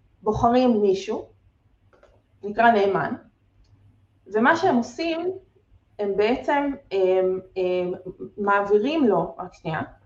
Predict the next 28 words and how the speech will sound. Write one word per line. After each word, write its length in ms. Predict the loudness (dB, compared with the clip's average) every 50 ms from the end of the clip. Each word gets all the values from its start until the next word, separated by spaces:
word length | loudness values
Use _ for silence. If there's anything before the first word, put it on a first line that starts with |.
| _ _ _
קובעים, 440 | -4 -2 0 2 4 4 4 4 4
כמובן 400 | 2 2 6 8 8 8 8 6
קובעים 300 | 2 2 4 4 2 2 2 4
לטובת 480 | 4 4 4 4 4 4 4 4 4 2
מי 140 | 2 2 2
הם 100 | 2 0
רוצים 420 | -2 -4 -2 0 0 2 2 0
שה-, 360 | -2 0 0 0 -2 -2 -8
שהדבר 340 | -6 -6 -4 -4 -2 -2 -2
הזה 180 | -4 -4 -6 -6
יוקם, 320 | -6 0 2 2 4 4 2 0
עבור 320 | 0 -2 0 0 -2 0 2
מי 140 | 2 2 2
הם 80 | 0
רוצים, 420 | -2 -4 -4 -4 -2 -2 -2 -2 -2
אה, 100 | -2 -4
לפעול, 420 | -4 -6 -6 -2 0 0 0 0 -4 -10 -16 _ _ _ _ _ _ _ _ _ _ _ _ _ _ _ _ _ _ _ _ _ _ _
ובעצם 600 | -2 0 2 2 2 2 0 2 4 4 4 4 2 -2 -6 -6
הם 240 | -4 -2 0 2 2 0 0 0
מעבירים 520 | 0 2 2 2 0 -2 -4 -4 -2 0
אליו 280 | 2 4 4 6 4 4 0 -4 -12 -16 _ -10 -10 -8
את 120 | -6 -4
הנכסים, 580 | -4 -4 -4 -4 -6 -12 -16 -12 -6 -4 -4 -2 -4 -6 -10 -14 _ _ _ _ _ _ _ _ _ -4
ונותנים 680 | -2 -2 -2 0 -2 -4 -4 -2 0 0 0 0 0
לו 80 | 0 2
הוראות 640 | 2 0 0 0 0 2 4 4 4 2 0 -8 -14 _ _ _ _ _ _ -2
איך 180 | -2 -2 -2 -4
לפעול. 360 | -6 -4 -4 -4 -4 -4